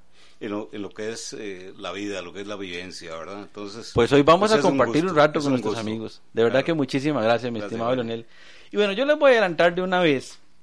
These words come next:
Speaker 2: aunque lo escucharemos más adelante, pero, y por supuesto, como estamos en una mesa de amigos, aquí podemos intervenir sin ningún problema.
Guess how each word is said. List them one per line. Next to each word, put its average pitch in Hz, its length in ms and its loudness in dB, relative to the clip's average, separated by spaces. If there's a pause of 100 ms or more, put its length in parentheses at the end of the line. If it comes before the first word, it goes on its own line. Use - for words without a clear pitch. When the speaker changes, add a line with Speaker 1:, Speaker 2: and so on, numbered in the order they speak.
(680)
Speaker 2:
aunque 113 400 -4
lo 107 80 -4
escucharemos 104 540 -4
más 90 260 -6
adelante, 139 760 4 (640)
pero, 139 220 2
y 107 80 -10
por 98 140 -8
supuesto, 135 280 0
como 104 140 -2
estamos 127 280 -2
en 147 60 0
una 151 140 2
mesa 156 220 2
de 160 60 6
amigos, 165 280 4
aquí 170 200 4
podemos 170 320 4
intervenir 143 560 2
sin 175 200 -2
ningún 135 220 0
problema. 139 480 4